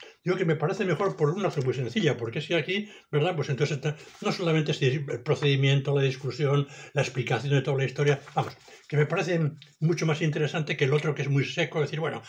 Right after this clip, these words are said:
esto se prepara así, así, así, así, se comprueba y punto, ¿eh? Y no se discute nada. Aquí se discute con mucho cuidadito y me parece mucho mejor. Bueno, pero esto venía entonces a cuento de <laughs> situarse en el contexto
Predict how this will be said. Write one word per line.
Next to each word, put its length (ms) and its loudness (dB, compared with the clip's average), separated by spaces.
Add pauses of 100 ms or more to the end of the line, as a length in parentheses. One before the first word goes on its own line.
(160)
esto 200 -2
se 80 -2
prepara 300 -2
así, 280 -4
así, 360 -2
así, 260 -4
así, 340 -4 (160)
se 140 -4
comprueba 380 -2
y 60 -4
punto, 360 -2 (180)
¿eh? 120 0
Y 60 6
no 80 4
se 100 -2
discute 320 -2
nada. 280 0 (220)
Aquí 180 -6
se 120 0
discute 340 -2
con 140 2
mucho 240 0
cuidadito 340 0
y 60 0
me 80 0
parece 240 -6
mucho 240 -6
mejor. 240 -10
Bueno, 240 -4 (480)
pero 200 4
esto 200 2
venía 180 0
entonces 260 -2
a 60 -2
cuento 300 0
de 240 -6
<laughs> 40 -20
situarse 600 0
en 80 2
el 100 2
contexto 560 -2